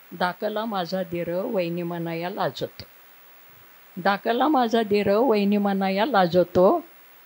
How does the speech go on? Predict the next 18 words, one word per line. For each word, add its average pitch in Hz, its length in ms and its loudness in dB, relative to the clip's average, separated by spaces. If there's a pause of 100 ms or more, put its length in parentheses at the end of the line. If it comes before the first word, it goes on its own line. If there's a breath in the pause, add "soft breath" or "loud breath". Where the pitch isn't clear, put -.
(120)
बंधुपाठीचा 170 880 -4
साजतो." - 560 -2 (720)
माझ्या 196 220 -4
पाठचा 208 420 0
बंधू 208 400 4
असावा 160 500 2 (360)
असा 202 260 0
तो - 160 0
आहे. 143 300 0 (520)
तेव्हा 285 280 -4
लक्ष्मण 247 600 0 (140)
कायम 202 500 4
रामाचाच 196 720 -2
बंधू 240 380 -2
होऊन 233 240 -4
राहतो 233 360 -4
असं 208 340 -4
नाही, 190 260 -8